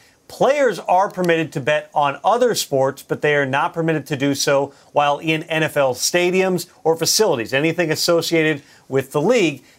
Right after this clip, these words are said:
That's what happened with Jameson Williams, who was suspended six games for betting, as our Ian Rappaport reported earlier today, on college games while inside the Lions facility. A couple of notable things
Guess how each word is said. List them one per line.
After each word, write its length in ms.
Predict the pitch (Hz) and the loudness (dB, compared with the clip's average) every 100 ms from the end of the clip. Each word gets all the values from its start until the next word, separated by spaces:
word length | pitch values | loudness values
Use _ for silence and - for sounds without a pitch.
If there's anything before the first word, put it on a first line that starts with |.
| _ | _
That's 340 | 135 143 175 | -2 -2 -2
what 120 | 202 175 | -2 0
happened 420 | 165 165 170 127 | 0 0 -4 0
with 340 | 143 165 127 | -2 -2 -8
Jameson 680 | 104 127 151 175 - 185 151 | -6 -2 0 -2 -4 -4 0
Williams, 480 | 151 156 165 180 - - _ | 2 2 0 -2 -8 -18 _
who 180 | - 156 | -2 0
was 180 | 156 147 | 2 0
suspended 480 | 135 - 160 156 127 | -4 -4 -2 -2 -4
six 440 | - - 214 - | -2 -2 -2 -4
games 360 | - 175 165 - | 0 0 0 -2
for 140 | 151 | -4
betting, 340 | 123 151 165 | -2 -2 0
as 140 | 156 127 | 0 0
our 120 | 139 | 0
Ian 200 | 143 151 | 0 0
Rappaport 480 | 147 147 147 151 143 | 0 0 0 -2 -2
reported 380 | 131 151 147 135 | -4 -2 0 0
earlier 260 | 151 151 | 0 0
today, 420 | 139 139 143 147 - - - | -2 0 0 0 -6 -14 -4
on 240 | 156 147 | -2 -2
college 600 | 135 - 196 247 220 131 | -6 -2 0 2 0 -2
games 360 | 143 143 143 135 | -2 -2 -2 -2
while 300 | 135 147 165 | 0 0 -2
inside 720 | 180 180 208 - 170 160 156 135 - _ - | -2 0 0 2 2 2 -2 -6 -20 _ -2
the 100 | 143 | 0
Lions 420 | 143 147 147 - | 2 0 -2 -6
facility. 640 | - - 196 175 113 - - _ | -4 -2 2 2 0 -6 -20 _
A 20 | |
couple 280 | 151 147 139 | -2 0 -2
of 60 | 131 | 2
notable 440 | 139 165 156 165 | 2 2 0 0
things 500 | 165 156 156 147 - | 0 -2 0 -4 -8